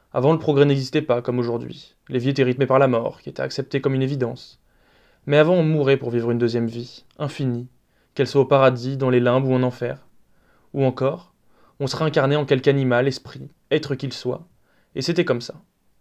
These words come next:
Avant, l'homme n'avait pas foi en lui comme c'est le cas maintenant. Il avait foi en Dieu ou en des dieux. Mais suite à l'avant, il y a eu un après. Et après, l'homme a rompu avec la religion. L'homme a alors surtout cru en la science. Oh, joie, la science est cumulative.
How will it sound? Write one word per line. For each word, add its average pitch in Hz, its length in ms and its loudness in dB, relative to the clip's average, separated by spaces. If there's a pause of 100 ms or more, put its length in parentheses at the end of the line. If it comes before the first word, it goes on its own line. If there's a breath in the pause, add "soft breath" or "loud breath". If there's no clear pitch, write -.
(480)
Avant, 135 260 4
l'homme 147 180 6
n'avait 127 180 4
pas 135 120 4
foi 147 160 -2
en 135 60 4
lui 131 200 0
comme 143 140 0
c'est 127 140 -4
le 127 40 -10
cas 135 120 -2
maintenant. 127 420 -8 (180)
Il 127 80 -6
avait 123 140 2
foi 135 180 -2
en 131 80 2
Dieu 123 260 2
ou 139 120 0
en 120 60 -2
des 123 80 -2
dieux. 120 280 -10 (960)
Mais 127 80 -6
suite 175 240 -2
à 143 60 8
l'avant, 127 320 4
il 131 80 0
y - 20 4
a 120 40 4
eu 123 80 0
un 117 100 -4
après. - 300 -12 (800 soft breath)
Et 135 60 2
après, 131 260 2
l'homme 156 160 4
a 131 40 4
rompu 139 280 0
avec 156 160 4
la 135 80 0
religion. 127 440 -2 (760)
L'homme 151 180 8
a 135 60 6
alors 123 200 6
surtout - 260 -8
cru 156 140 -6
en 135 80 2
la 127 80 4
science. - 600 -10
Oh, 143 260 4
joie, 120 580 0
la 127 120 -12
science 147 280 -4
est 131 60 -6
cumulative. 135 640 0